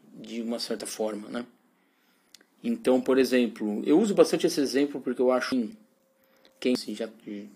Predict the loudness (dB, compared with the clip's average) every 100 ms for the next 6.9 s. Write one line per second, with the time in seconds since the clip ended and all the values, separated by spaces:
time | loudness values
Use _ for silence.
0 | -16 -12 -10 -6 -6 -6 -10 -20 -20 -20
1 | -6 2 4 4 2 2 2 2 0 -2
2 | -6 -20 -8 4 4 6 6 6 4 2
3 | -2 -8 -10 -8 -6 -6 -6 -4 -4 -8
4 | -6 -4 -2 -4 -4 0 4 6 8 6
5 | 4 2 4 6 4 2 0 0 2 4
6 | 4 2 2 2 4 2 2 -2